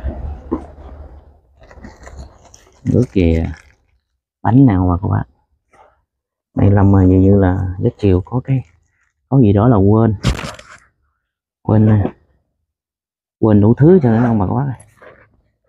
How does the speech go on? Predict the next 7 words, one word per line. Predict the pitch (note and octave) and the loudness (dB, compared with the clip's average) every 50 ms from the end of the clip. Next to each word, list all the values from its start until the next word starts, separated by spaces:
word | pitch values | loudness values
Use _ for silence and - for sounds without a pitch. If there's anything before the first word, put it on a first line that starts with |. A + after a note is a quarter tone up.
| _ _ _ _ _ _ _ - - - - - - | _ _ _ _ _ _ _ -18 -18 -16 -16 -16 -12
Quên | - G#2+ G#2+ G#2 G2 | -6 -4 -4 -2 0
tùm | F2+ F#2+ G#2+ | 0 0 2
lum | A2+ A2 G#2+ | 2 2 2
hết | A2+ A#2 | 2 0
trơn. | A#2 G#2+ G#2+ G#2 - _ _ _ - - _ _ _ _ _ _ _ _ - - - - - - - - - - - - - - - _ _ _ _ _ - - - - - - - - - _ _ _ - - - - _ - _ _ _ _ _ _ _ _ _ _ _ _ _ _ _ _ - - - - - - | -2 -4 -4 -6 -10 _ _ _ -20 -20 _ _ _ _ _ _ _ _ -20 -18 -12 -12 -12 -12 -12 -18 -20 -20 -20 -20 -20 -20 -20 _ _ _ _ _ -20 -14 -10 -8 -8 -8 -10 -14 -20 _ _ _ -18 -18 -18 -18 _ -20 _ _ _ _ _ _ _ _ _ _ _ _ _ _ _ _ -20 -20 -18 -18 -16 -8
Không | - - A2 G#2+ | -2 0 2 2
quẹt. | F#2+ F2 F2 E2+ | 2 2 0 0